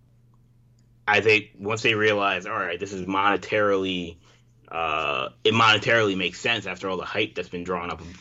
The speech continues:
uh, through it," um, that's when you make the decision. And look, anytime there's money involved in any of these decisions, a lot of things could be, a lot of things that we thought were impossible can, can be made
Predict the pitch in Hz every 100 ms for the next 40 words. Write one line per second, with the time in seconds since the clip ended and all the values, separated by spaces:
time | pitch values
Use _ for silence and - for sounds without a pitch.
0 | - - - 85 85 78 95 92 90 92
1 | - - - - - 85 90 87 85 80
2 | 85 - - 120 127 117 110 107 98 92
3 | 123 131 98 92 98 123 98 - - 120
4 | 123 127 127 120 104 98 98 110 123 117
5 | 113 110 95 90 98 101 101 95 - 95
6 | 101 107 117 110 - - - 104 107 98
7 | 95 92 92 87 85 80 - _ _ _
8 | _ _ _ _ - 110 110 107 101 95
9 | 95 95 92 90 85 82 85 - 85 80
10 | 80 78 - - - 85 78 73 71 62